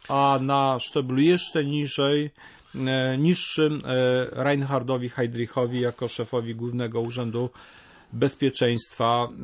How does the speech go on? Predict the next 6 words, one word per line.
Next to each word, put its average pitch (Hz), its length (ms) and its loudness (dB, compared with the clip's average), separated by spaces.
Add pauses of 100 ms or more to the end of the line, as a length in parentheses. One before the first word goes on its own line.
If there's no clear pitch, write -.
(120)
e, 123 240 -2 (200)
Rzeszy. 117 440 2 (640)
E, 139 260 2 (220)
ale 131 200 2
też, 156 360 0
e, 131 200 4